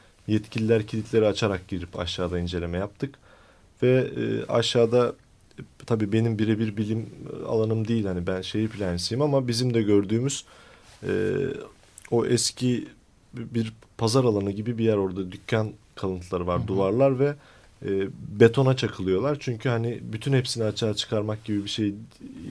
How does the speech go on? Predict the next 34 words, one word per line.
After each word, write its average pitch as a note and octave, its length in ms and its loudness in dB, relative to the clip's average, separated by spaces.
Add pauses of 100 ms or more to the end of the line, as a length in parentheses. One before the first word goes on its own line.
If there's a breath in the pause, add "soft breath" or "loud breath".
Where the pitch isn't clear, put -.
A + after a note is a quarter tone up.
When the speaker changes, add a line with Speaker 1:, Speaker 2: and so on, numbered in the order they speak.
(100)
Speaker 1:
yapması A#2+ 420 -2
mümkün G#2 320 -4
değil F2+ 180 -4
böyle F#2 200 2
bir F2+ 100 -2
A F2+ 240 -2
V F2+ 80 2
M'nin. A2+ 300 -2
Göstermelik B2 720 0
olarak, A2+ 360 0 (520 loud breath)
e, G2+ 200 -4
bir C3 100 2
kısmını G2+ 400 -2
orada F#2+ 260 2
açığa B2+ 300 0
çıkarmışlar. B2+ 720 -2
Bodrum A2+ 320 0
katında, A#2+ 520 -4 (760 soft breath)
e, G2+ 60 -6
hiç A2 180 -8
kimsenin A2 420 -2
giremeyeceği G2+ 640 2
bir F#2+ 60 0
yerde A#2 380 2
ve, C#3 100 6
e, A2+ 560 -4
sıvayla B2 560 6
da D3 100 8
kapatmışlar. B2 640 0
Hani F#2 280 0
görüne-, A2+ 440 0
bir C3 80 -2
kısmının, A2 460 -4
e, - 60 -12